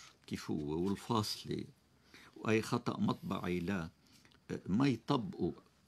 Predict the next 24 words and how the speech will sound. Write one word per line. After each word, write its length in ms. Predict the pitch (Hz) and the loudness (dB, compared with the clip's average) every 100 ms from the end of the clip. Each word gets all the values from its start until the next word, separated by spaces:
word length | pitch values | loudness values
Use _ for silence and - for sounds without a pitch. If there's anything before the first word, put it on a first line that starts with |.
| _ 90 | _ -4
يلي 460 | 87 98 90 85 | -2 0 0 0
مفروض 540 | 87 92 - 120 87 82 | 0 -4 -2 0 0 2
هن 220 | 104 82 | 2 4
يقوموا 360 | 80 87 82 | 2 0 0
فيه 260 | 80 - 80 | -2 -2 0
موجباتهم، 800 | 87 82 85 85 90 - 82 113 - _ _ - _ _ - _ | 0 2 2 4 2 0 -2 -4 -8 _ _ -20 _ _ -20 _
ما 120 | 156 - | 0 0
في، 200 | - - | 0 -2
العقد 340 | 104 - 110 | -4 -6 -2
ما 60 | 127 | -2
بيمشي. 460 | 120 90 - - _ _ _ _ _ _ 101 98 - - - - - - - - _ | -2 -4 -6 -16 _ _ _ _ _ _ -14 -14 -20 -16 -12 -12 -14 -20 -20 -20 _
اليوم 360 | 92 113 143 151 | 0 2 4 2
يلي 240 | 123 107 | 2 4
مش 200 | 135 - | 2 2
موجود 500 | 131 110 110 110 120 - - _ _ _ _ 123 | 4 4 4 2 0 -2 -18 _ _ _ _ 2
هو 40 | |
ما 120 | 139 | 4
في 160 | - 156 | 2 -2
حسن 320 | 160 - 123 | -2 0 2
نية 380 | 127 143 90 78 | 4 2 2 0
بين 340 | 90 90 90 - - _ _ _ _ _ _ 98 | 0 0 -2 -6 -18 _ _ _ _ _ _ 0
لا 160 | 131 | 2
الأطراف 500 | 131 123 - 123 113 | 2 -2 -2 -4 -4
السياسية 760 | - - 107 - 110 104 104 | -8 -4 -4 -2 -2 -2 -4